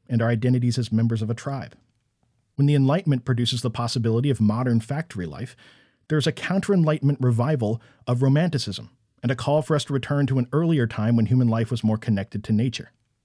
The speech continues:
So Isaiah Berlin, living in the middle of the twentieth century, looks around him and sees totalitarianism en masse, claiming to have a universal understanding of human nature or how to structure a society.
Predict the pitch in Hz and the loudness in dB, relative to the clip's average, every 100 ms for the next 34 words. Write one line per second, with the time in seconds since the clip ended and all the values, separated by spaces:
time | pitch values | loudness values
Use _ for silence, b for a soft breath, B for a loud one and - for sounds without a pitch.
0 | _ _ _ - 160 156 196 180 143 196 | _ _ _ -4 0 2 2 2 2 2
1 | 165 92 b b b b b 180 254 175 | 0 -2 b b b b b 0 4 2
2 | 151 156 127 123 143 131 117 - 196 135 | 4 2 0 -2 0 0 0 -2 -2 0
3 | 170 - 117 165 196 92 92 b b b | -2 -2 -2 0 0 0 -6 b b b
4 | b 151 - 165 147 - _ - 143 - | b -4 0 -2 -2 -6 _ -8 -6 -2
5 | 160 156 - 127 131 127 151 156 120 101 | -2 -2 0 0 2 2 2 2 2 2
6 | 139 - - _ _ - 120 123 127 117 | -4 -8 -14 _ _ -6 0 2 2 0
7 | 123 117 104 127 123 120 135 117 117 - | 0 0 0 0 0 -2 0 0 0 0
8 | 117 113 123 117 - 117 110 104 104 - | -2 0 0 0 0 2 4 2 -2 -4
9 | 131 95 101 101 - 107 - 110 120 110 | -4 -4 -6 -8 -6 -8 -4 -4 -4 -8
10 | 90 82 | -10 -10